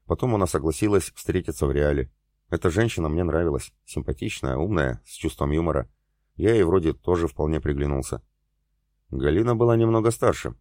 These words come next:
Вас это не смущало?» — спросил Стас. «Да какая там разница? Лет семь всего-навсего. Это сущая ерунда. Особенно по сравнению с бонусами, прилагающимися к близкому знакомству с ней».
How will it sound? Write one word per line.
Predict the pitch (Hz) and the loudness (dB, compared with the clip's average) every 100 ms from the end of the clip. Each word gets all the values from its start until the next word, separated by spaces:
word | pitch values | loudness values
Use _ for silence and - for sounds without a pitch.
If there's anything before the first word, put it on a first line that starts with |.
| _ _ | _ _
Вас | - 73 82 | 0 2 2
это | 82 92 | 2 0
не | 87 | 0
смущало?» — | - 85 - 120 67 - _ _ | 0 -2 0 0 -2 -4 _ _
спросил | - 65 - 67 | -6 -4 -2 -4
Стас. | - 65 - _ _ _ _ _ _ _ | -2 -4 -4 _ _ _ _ _ _ _
«Да | 82 | -6
какая | 73 80 123 139 | -4 -2 0 0
там | 110 | 2
разница? | 90 76 67 - 62 - _ | 4 2 0 -6 -8 -10 _
Лет | 80 95 | -2 -2
семь | - 131 | 0 -4
всего-навсего. | - 78 73 69 - 62 58 _ _ - | -2 -2 0 0 -2 -4 -6 _ _ -6
Это | 80 107 | -4 -2
сущая | - 110 - 98 | -2 -2 0 0
ерунда. | 95 101 95 71 - _ _ _ _ | 2 0 0 -2 -4 _ _ _ _
Особенно | - - 101 101 | -6 0 2 2
по | 95 | 2
сравнению | 95 98 104 101 95 | 0 0 0 0 2
с | 85 | 0
бонусами, | 85 117 95 80 73 | 0 0 0 0 -2
прилагающимися | 60 82 87 90 82 - 82 80 82 | 0 0 2 4 2 2 -2 -2 -2
к | |
близкому | 73 80 90 - 82 | -2 -2 -2 -2 -4
знакомству | 76 80 85 73 - | -2 -4 -4 -4 -4
с | - | -4
ней». | 71 60 | -4 -6